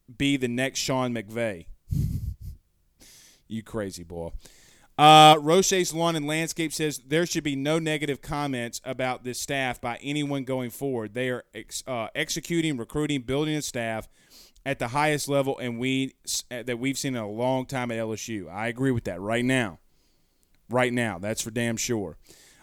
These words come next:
Our good friend Ryan Williams over at the, uh, Drake Williams, or Drake, Ryan Williams over the Drake Williams Law Firm says we're missing the, uh, the Drake Williams internet. He's true. He's telling the truth.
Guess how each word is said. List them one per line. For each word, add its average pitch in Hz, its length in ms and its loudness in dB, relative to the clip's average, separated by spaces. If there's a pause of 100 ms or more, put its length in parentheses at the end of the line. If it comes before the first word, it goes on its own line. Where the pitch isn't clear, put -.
Our 151 180 10
good 175 200 10
friend 175 200 6
Ryan 156 320 6
Williams 147 340 4
over 143 260 4
at 139 180 -2
the, 135 80 2
uh, 123 460 2
Drake 139 320 0
Williams, 135 280 2
or 123 280 -2
Drake, 160 260 4 (240)
Ryan 143 500 2
Williams 135 480 2 (300)
over 131 120 0
the 135 100 4
Drake 135 220 2
Williams 131 280 0
Law 127 160 4
Firm 123 240 -2
says 120 260 -4
we're 127 160 -2
missing 127 400 -2
the, 117 260 -2
uh, 113 440 -2 (600)
the 131 80 0
Drake 135 300 2
Williams 123 340 2
internet. 139 460 2
He's 143 200 2
true. 139 340 2 (240)
He's 127 160 -4
telling 147 200 4
the 123 60 -2
truth. 107 440 -4